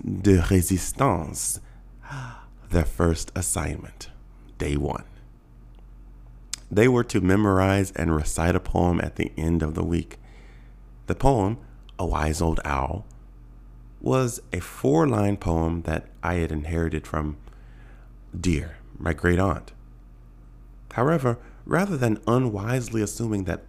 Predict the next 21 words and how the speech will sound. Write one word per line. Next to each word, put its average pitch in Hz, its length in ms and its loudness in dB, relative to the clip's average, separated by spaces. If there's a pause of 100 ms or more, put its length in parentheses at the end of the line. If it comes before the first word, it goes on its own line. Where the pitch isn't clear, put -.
(140)
all 143 300 2
of 123 100 -6
the - 80 -18
students 98 460 -4
knew 104 320 2
how 101 320 0
to - 160 -8
memorize 95 680 -2
lines 80 560 -2 (560)
and 95 200 -2
had 101 260 -4
the - 80 -10
confidence, 95 720 -4 (340)
or 131 200 8
had 95 220 0
the - 60 -2
confidence 85 500 -2
to - 120 -8
tackle 95 360 0
the 90 120 -4
task, 80 460 -6